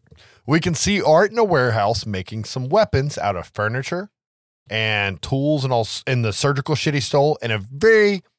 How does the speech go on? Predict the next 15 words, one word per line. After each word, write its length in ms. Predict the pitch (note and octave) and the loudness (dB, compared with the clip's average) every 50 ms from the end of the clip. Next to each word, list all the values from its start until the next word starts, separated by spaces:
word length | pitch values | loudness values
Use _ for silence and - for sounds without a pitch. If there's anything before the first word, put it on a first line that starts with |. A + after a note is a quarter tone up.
| _ _ _ _ _ _ _ _ _ | _ _ _ _ _ _ _ _ _
Krueger 360 | - - E3+ F3+ D#3 D3+ D3+ | -2 0 2 2 2 2 0
filmed 280 | C3+ - C#3 B2 A#2 G2+ | 0 0 0 0 0 0
way. 280 | G#2 G2+ F#2+ D2+ C#2+ - _ _ - | -2 -2 -2 -4 -6 -10 _ _ -6
It 120 | B2 B2 | -4 -2
is 200 | C3 B2 A#2 G2+ | -2 -2 -4 -2
done 340 | G#2 B2+ D#3+ D#3+ E3 D#3+ D3 | 0 2 4 4 4 4 2
like 160 | C3+ B2 A2+ | 2 0 0
the 160 | - A2 G2 | -2 -4 -2
opening 460 | F2+ A#2 C#3 C3 D3 C#3 C#3 C3+ C3 - | 0 0 2 2 2 2 2 2 0 0
scene 340 | - - B2+ A#2+ A#2 A2 | -2 -2 0 0 0 0
of 160 | G#2+ F#2+ F#2 G2 | -2 -4 -4 -4
Nightmare 300 | G#2+ G#2+ G#2 A#2 B2 A#2+ | -4 -4 -2 0 0 0
on 100 | A#2 A2+ | 0 0
Elm 180 | G#2+ G#2+ G#2 | 0 0 -2
Street, 380 | G2+ - - G2+ G2+ G2+ - | -2 -4 -4 -4 -4 -4 -6